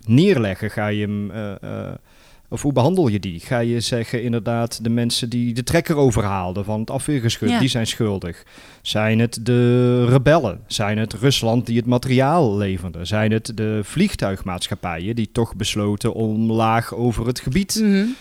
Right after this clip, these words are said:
Speaker 2: ja.
Speaker 1: te vliegen? Het is een, eh, het, het is, ja, je, je kunt steeds verder uitzoomen en zeg maar steeds nieuwe lagen van schuld
Speaker 2: Ja.
Speaker 1: aanbrengen, eh, daarin. En dat ma-, dat maakt die zaak heel,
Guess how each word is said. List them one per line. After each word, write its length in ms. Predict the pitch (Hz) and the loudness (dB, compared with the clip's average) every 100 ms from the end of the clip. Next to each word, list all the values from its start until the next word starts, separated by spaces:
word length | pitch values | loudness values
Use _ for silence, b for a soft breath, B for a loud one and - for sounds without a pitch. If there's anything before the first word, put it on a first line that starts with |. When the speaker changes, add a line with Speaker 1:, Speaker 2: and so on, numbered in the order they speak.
| - | -6
Speaker 2:
ja. 280 | 233 214 175 - | -2 -2 -4 -4
Speaker 1:
te 120 | 135 | -2
vliegen? 420 | 123 131 104 98 | 2 2 2 -2
Het 160 | 92 117 | -4 -2
is 280 | 160 175 - | 0 2 2
een, 420 | 131 113 110 107 | 0 2 0 -2
eh, 580 | 101 104 101 98 95 92 92 - - - - - | -4 -4 -4 -4 -6 -8 -10 -14 -18 -20 -18 -16
het, 180 | - - | -16 -16
het 140 | - - | -12 -8
is, 440 | 131 - - - - _ - | -6 -6 -8 -12 -16 _ 0
ja, 380 | 139 117 113 143 | 2 2 0 -6
je, 180 | 156 139 - | -8 -8 -6
je 140 | 131 - | -10 -4
kunt 180 | 165 | -2
steeds 360 | - - 175 - | 0 0 0 0
verder 300 | - 131 123 | 0 0 2
uitzoomen 680 | 131 160 - 123 107 101 113 | 0 2 0 0 0 0 -2
en 120 | 120 | -2
zeg 180 | 127 123 | -2 -2
maar 160 | 117 | -2
steeds 420 | - 143 135 - | -2 -2 -2 -2
nieuwe 320 | 127 135 127 117 | 0 0 2 2
lagen 480 | 117 113 107 110 | 2 0 0 -2
van 380 | 101 107 104 107 | -2 -2 -2 -4
schuld 440 | - - 175 196 - | -6 2 4 4 2
Speaker 2:
Ja. 140 | 240 | 0
Speaker 1:
aanbrengen, 580 | 190 117 98 92 82 82 - b b b b b - | 2 0 0 -6 -8 -10 -12 b b b b b -8
eh, 380 | 92 87 85 80 | -6 -4 -6 -8
daarin. 360 | 80 92 90 90 | -6 -4 -4 -4
En 60 | 98 | 0
dat 140 | 123 | 0
ma-, 120 | 143 | 0
dat 160 | 120 127 | 0 0
maakt 280 | 143 135 - | 2 0 0
die 100 | 120 | 0
zaak 280 | 123 110 - | 0 0 2
heel, 500 | 120 151 139 117 | 4 4 4 0